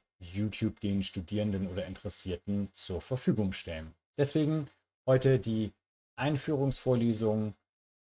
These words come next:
Projektmanagement, klassische und agile Methoden. Das heißt,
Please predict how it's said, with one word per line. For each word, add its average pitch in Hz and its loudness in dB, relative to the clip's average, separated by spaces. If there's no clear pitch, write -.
Projektmanagement, 117 2
klassische 131 0
und 117 -2
agile 143 0
Methoden. 123 2
Das - -4
heißt, 98 -2